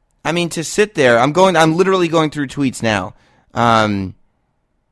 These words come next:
and, and, and people, I guess, are mad, but the, the only way to do it, to really get that shock reaction, is to have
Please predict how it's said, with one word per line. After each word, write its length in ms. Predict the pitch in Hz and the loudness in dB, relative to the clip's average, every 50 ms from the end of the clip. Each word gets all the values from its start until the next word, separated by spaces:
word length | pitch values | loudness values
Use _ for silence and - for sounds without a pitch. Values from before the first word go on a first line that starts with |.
| _ _ _ _ _ _ _ _ - | _ _ _ _ _ _ _ _ -2
and, 180 | 131 135 131 | 0 0 2
and, 240 | 123 131 143 139 131 | 2 2 2 2 2
and 160 | 143 147 143 | 0 0 -2
people, 220 | - 202 202 175 180 | -4 -6 -4 -2 -2
I 80 | 156 | -2
guess, 340 | 127 117 165 180 196 202 - | -2 0 0 0 0 0 0
are 160 | 180 143 131 | -2 -2 0
mad, 200 | 131 139 135 127 | 0 0 -2 0
but 160 | 131 160 147 131 | 0 0 0 0
the, 320 | 175 170 156 143 - - - - _ _ _ _ - | -2 -4 -4 -6 -10 -10 -12 -16 _ _ _ _ -6
the 120 | 180 208 | -2 0
only 160 | 247 269 277 | 0 0 0
way 120 | 254 240 226 | 0 0 0
to 80 | 202 160 | 0 -2
do 360 | 120 110 123 170 226 262 220 | -4 -2 0 0 2 2 0
it, 200 | 113 87 - _ _ _ _ _ _ _ _ _ _ _ _ _ _ _ _ _ _ _ - | -2 -4 -6 _ _ _ _ _ _ _ _ _ _ _ _ _ _ _ _ _ _ _ -8
to 140 | - 170 156 | -6 -6 -6
really 420 | 147 147 165 190 226 240 226 196 | -6 -6 -6 -4 -4 -2 -2 -2
get 220 | 165 185 185 175 | -2 -2 -2 0
that 180 | - 170 151 135 | 2 2 2 2
shock 460 | - - - 190 175 165 170 - - | 0 -2 -2 2 2 2 2 0 -2
reaction, 720 | 147 143 143 147 160 185 202 196 - - 107 95 92 - - _ _ _ _ _ _ | -4 -4 -2 -2 -2 -4 -6 -8 -10 -12 -10 -10 -12 -14 -18 _ _ _ _ _ _
is 200 | - 143 143 - | -2 -2 -2 -2
to 120 | - 143 139 | -2 -2 0
have 480 | 139 143 135 135 135 127 120 117 - | 0 2 2 2 2 2 0 -4 -10